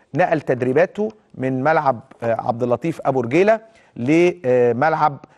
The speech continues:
نادي دريم لاند هنا في ستة اكتوبر،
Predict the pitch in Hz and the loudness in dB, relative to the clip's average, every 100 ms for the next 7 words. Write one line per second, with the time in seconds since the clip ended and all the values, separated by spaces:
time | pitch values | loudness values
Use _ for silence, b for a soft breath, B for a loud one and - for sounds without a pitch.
0 | b 123 160 131 151 151 104 139 156 143 | b -2 -2 0 -4 -6 -4 0 0 0
1 | 131 143 185 165 - _ _ _ - 110 | 2 0 0 -8 -18 _ _ _ -8 -4
2 | 147 135 160 - 131 - 170 202 | -2 -2 -6 -4 -4 -2 0 0